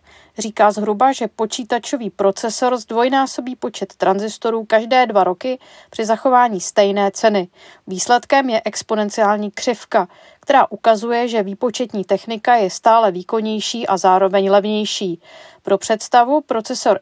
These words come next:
Intel z roku devatenáct set sedmdesát se skládal ze čtyř tisíc tranzistorů. Loňské čipy jich v sobě mají už skoro padesát miliard. Technologický pokrok, který nastal během desítek posledních let, je ohromný,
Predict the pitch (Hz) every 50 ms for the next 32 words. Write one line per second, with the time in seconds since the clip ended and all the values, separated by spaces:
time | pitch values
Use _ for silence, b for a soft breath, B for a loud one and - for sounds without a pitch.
0 | _ - 226 208 214 208 240 247 254 262 240 233 220 214 - 233 202 214 208 214
1 | 214 - 240 226 220 220 220 214 - 190 - - 202 196 202 214 214 214 208 -
2 | - 226 214 220 220 - B B B B B B - 214 - - 247 233 233 254
3 | 262 254 226 214 185 - - - - - 269 262 - - - - 220 196 - -
4 | 208 190 - - - - 220 220 220 214 240 226 - - - 240 220 214 196 185
5 | 185 190 b b b b b b b b 214 214 208 - - 220 196 196 - -
6 | 214 202 _ - 277 277 285 - b b b b 220 214 - - - 254 226 240
7 | 233 233 233 233 240 240 247 - 196 - - - - - 233 226 208 _ - 226
8 | 220 226 214 - - 247 226 226 - 233 233 240 240 247 226 190 160 160 - -
9 | - - _ b b b b b b b b b 233 220 - 240 226 220 208 220
10 | - - - - 190 - - 202 190 - - 262 269 277 - - - 220 214 208
11 | 214 214 202 - - 220 202 202 190 208 196 196 202 196 190 208 202 196 - -
12 | 226 208 - 208 - - 220 196 - - 220 202 180 190 175 - - 214 214 214
13 | - 202 - - 208 208 214 233 226 220 208 202 190 190